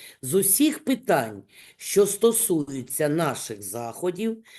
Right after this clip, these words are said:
зокрема і реєстрації на будь-який наш захід, ви можете зателефонувати фахівцям Генеральної дирекції Вікторії Біспаловій або Лесі Кашпурт.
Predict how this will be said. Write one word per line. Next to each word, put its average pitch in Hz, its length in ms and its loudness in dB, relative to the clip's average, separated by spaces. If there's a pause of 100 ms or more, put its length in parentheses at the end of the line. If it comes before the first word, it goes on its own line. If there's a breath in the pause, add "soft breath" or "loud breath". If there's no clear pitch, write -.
(180 loud breath)
зокрема 220 680 6
і 226 180 8
реєстрації 185 880 0
на 165 180 2
будь-який 196 840 0
наш 127 260 -6
захід, 110 520 -10 (540 loud breath)
ви 185 180 8
можете 139 580 2
зателефонувати 135 1600 -2 (340 loud breath)
фахівцям 156 920 0
Генеральної 123 800 -2
дирекції 202 960 0 (340 loud breath)
Вікторії 151 840 2
Біспаловій 208 1040 0 (400 soft breath)
або 214 580 0
Лесі 160 540 0
Кашпурт. - 680 -10